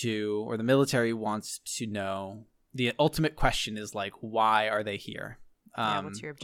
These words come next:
Speaker 1: what
Speaker 2: objective?
Speaker 1: yeah, what are you, what did you come to Earth for? And so that is the whole thing. And she's,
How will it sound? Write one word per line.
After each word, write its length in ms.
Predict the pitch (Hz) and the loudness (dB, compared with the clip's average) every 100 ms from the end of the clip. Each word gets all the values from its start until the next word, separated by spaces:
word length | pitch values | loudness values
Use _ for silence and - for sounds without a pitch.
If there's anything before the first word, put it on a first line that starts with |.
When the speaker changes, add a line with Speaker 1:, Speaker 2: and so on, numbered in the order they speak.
| 135 | -2
Speaker 1:
what 180 | 113 | 0
Speaker 2:
objective? 320 | 110 107 107 - - | 2 -2 -4 -14 -12
Speaker 1:
yeah, 260 | 120 104 | -2 -2
what 180 | 101 107 | 0 -2
are 40 | 113 | -2
you, 240 | 107 107 | -4 -6
what 160 | 113 123 | -4 -4
did 120 | 113 | -6
you 80 | 120 | -6
come 200 | 120 110 | -4 -4
to 60 | |
Earth 200 | 104 101 | -4 -6
for? 400 | - - 104 - - - | -8 -10 -10 -10 -16 -8
And 240 | 120 113 | -6 -4
so 100 | 110 | -2
that 220 | 117 123 | 2 2
is 140 | 123 117 | 0 -6
the 100 | 107 | -6
whole 220 | 113 104 | -4 -6
thing. 480 | - 156 147 139 143 - - - _ | 0 2 2 2 -4 -10 -20 -20 _
And 100 | 123 | -10
she's, 300 | 113 117 - | -6 -6 -8